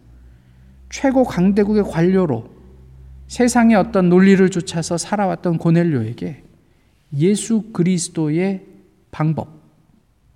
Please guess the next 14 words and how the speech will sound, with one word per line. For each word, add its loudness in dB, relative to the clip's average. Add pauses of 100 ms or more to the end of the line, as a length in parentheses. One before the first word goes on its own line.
(680)
평화의 0
복음을 -2
전했다 -4
얘기하고 -2
있어요. -14 (1300)
진정한 4
샬롬, 0 (960)
평화는 2 (920)
이 2
복음으로부터만 0
우리에게 0
주어질 0
수 -4
있습니다. -4